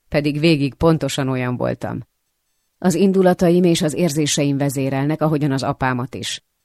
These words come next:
Azt hittem, hogy a bűnözők mind rossz emberek, de itt rájöttem, mennyit ér a ti családotok és a barátságotok. Közöttetek otthonra leltem,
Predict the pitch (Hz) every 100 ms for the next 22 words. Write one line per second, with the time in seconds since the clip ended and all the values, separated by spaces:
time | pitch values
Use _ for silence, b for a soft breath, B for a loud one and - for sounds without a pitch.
0 | _ _ _ _ _ - 190 175 160 170
1 | 170 160 156 180 165 147 165 175 165 139
2 | 143 - 139 135 127 123 - - _ _
3 | 170 156 160 170 160 143 - 160 170 170
4 | 165 147 160 147 139 151 151 151 131 131
5 | 139 143 - 156 151 131 131 120 - 117
6 | 117 113 - - - - _ _ _ _
7 | _ _ _ 202 170 160 170 170 165 -
8 | 170 151 143 135 131 123 - 135 120